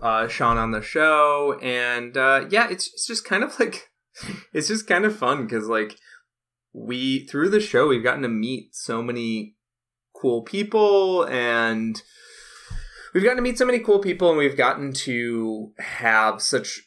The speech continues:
a, a, a wonderful sort of back and forth with, uh, community, um, as modest as, as it can be. Um, so,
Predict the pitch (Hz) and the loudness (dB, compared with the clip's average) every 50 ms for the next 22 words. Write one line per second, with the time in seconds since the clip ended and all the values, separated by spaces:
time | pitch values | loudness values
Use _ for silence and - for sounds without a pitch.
0 | _ - 127 117 110 101 - - 113 107 - _ _ - - - - _ _ _ | _ -4 -2 -2 -2 -2 -4 -6 -8 -8 -10 _ _ -14 -14 -14 -14 _ _ _
1 | - - 131 131 135 143 147 143 143 143 139 - 143 127 123 123 120 - - 127 | -20 -20 -4 2 2 2 2 4 2 2 2 4 4 4 4 4 2 2 0 2
2 | 117 113 107 - 110 104 104 - - 110 107 - - 104 101 101 98 104 - - | 2 2 2 2 2 2 2 0 -2 -6 -6 -6 -6 -4 -2 -2 -4 -6 -8 -14
3 | - - - - - 107 110 107 104 98 - - - - - - - 107 107 101 | -20 -20 -20 -16 -8 -4 -2 0 0 -2 -4 -10 -16 -20 -20 -10 -6 -4 -2 -2
4 | 95 - - - 139 180 226 226 156 117 107 98 101 101 - - _ _ _ - | -2 -2 -4 -6 -4 -2 0 0 0 -2 -2 -4 -4 -8 -8 -12 _ _ _ -4
5 | 110 110 107 107 104 104 104 101 101 98 - 117 113 110 120 113 107 113 120 127 | -2 0 0 0 -2 -4 -4 -6 -8 -8 -4 -4 -4 -4 -2 0 2 2 2 2
6 | 123 - - 117 107 107 - - - 113 107 107 107 104 104 - - 113 101 98 | 0 0 -4 -2 -2 -2 -4 -6 -6 -6 -6 -4 -4 -8 -8 -8 -12 -12 -12 -10
7 | - 110 107 120 123 117 98 98 - - _ _ 110 110 107 104 101 104 101 101 | -10 -10 -8 -6 -6 -6 -8 -10 -14 -20 _ _ -6 -4 -2 -2 -2 -2 -4 -6
8 | 101 101 - 117 110 110 107 107 - | -8 -4 -2 0 0 0 0 -4 -6